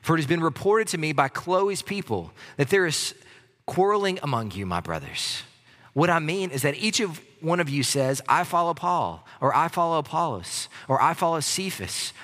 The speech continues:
or 'I follow Christ.' Is Christ divided? Was Paul crucified for you? Or were you baptized in the name of Paul?" So what's going on here? Again,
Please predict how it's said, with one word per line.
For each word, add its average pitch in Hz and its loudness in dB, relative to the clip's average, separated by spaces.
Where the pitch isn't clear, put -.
or 156 4
'I 165 4
follow 175 0
Christ.' - -2
Is 156 2
Christ 165 2
divided? 156 0
Was 143 2
Paul 175 2
crucified 208 0
for 208 -6
you? 214 -4
Or 131 2
were 151 4
you 196 2
baptized 190 2
in 175 -4
the 170 2
name 180 0
of 151 -4
Paul?" 185 2
So 175 0
what's 175 2
going 190 0
on 147 2
here? 95 -4
Again, 131 0